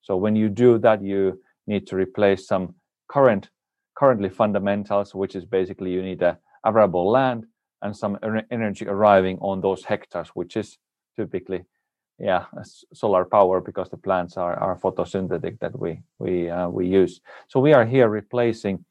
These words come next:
those two things. We are replacing agricultural land with fermenters. So we are kind of a brewery, and, um, direct sunlight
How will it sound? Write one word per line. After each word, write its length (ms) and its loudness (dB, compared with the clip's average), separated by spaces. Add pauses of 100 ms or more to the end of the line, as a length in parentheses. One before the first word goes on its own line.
(540)
those 440 2 (160)
two 180 -2
things. 400 -6
We 160 0
are 60 -2
replacing 500 0
agricultural 720 2
land 320 2 (300)
with 200 -8
fermenters. 720 -2
So 180 -20
we 160 -10
are 180 -12
kind 140 -8
of 60 -12
a 120 -12 (840)
brewery, 520 2 (640)
and, 480 2
um, 520 -2 (300)
direct 380 2
sunlight 640 2